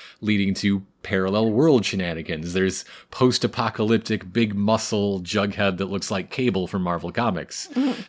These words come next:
Speaker 1: There is the, uh, uh, werewolf Jughead that we talked about, uh, in two <laughs> recent episodes.
Speaker 2: Yeah.
Speaker 1: There's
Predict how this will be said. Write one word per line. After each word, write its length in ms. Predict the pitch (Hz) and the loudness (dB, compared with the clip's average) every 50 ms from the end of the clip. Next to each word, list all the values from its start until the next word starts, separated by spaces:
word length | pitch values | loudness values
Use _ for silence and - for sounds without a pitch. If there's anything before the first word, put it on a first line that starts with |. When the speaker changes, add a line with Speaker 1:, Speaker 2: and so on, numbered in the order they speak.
| _ _ | _ _
Speaker 1:
There 160 | - 107 110 - | 2 2 2 4
is 300 | 117 107 107 101 98 87 | 2 0 0 -2 -2 0
the, 260 | 104 110 110 113 113 | 2 2 4 4 2
uh, 80 | - 113 | 2 2
uh, 580 | 110 110 - - 117 113 113 113 113 113 110 107 - - _ _ _ _ | 0 0 0 0 0 0 2 2 2 0 0 -2 -6 -12 _ _ _ _
werewolf 540 | - 117 127 156 190 190 151 131 113 - - | -2 2 4 6 6 8 6 6 4 4 0
Jughead 540 | 101 - 110 101 98 87 82 87 80 76 76 | 0 2 2 2 2 0 -2 -2 -4 -2 -2
that 120 | 87 92 | -4 -4
we 100 | 90 98 | -2 -4
talked 280 | 90 - 98 92 - - | -2 0 0 0 0 -2
about, 360 | 107 92 98 95 92 90 - - - - - - - _ | -2 0 0 0 0 -2 -4 -10 -18 -20 -20 -20 -16 _
uh, 280 | - 92 90 90 87 - - _ - | -6 -4 -2 -2 -4 -6 -8 _ -6
in 220 | 107 98 95 92 | -4 -4 -4 -4
two 360 | - - - 131 127 120 120 | -4 0 4 6 6 8 8
<laughs> 20 | 113 | 8
recent 360 | 110 117 113 - - 127 110 - | 6 6 6 4 2 2 2 0
episodes. 760 | 131 123 - 151 135 110 - 110 101 92 87 87 87 - - | -2 -2 0 0 0 0 0 -2 -2 -2 -2 -4 -8 -10 -6
Speaker 2:
Yeah. 100 | - - | -2 0
Speaker 1:
There's 320 | - 107 104 101 95 - | 0 2 0 0 -2 -4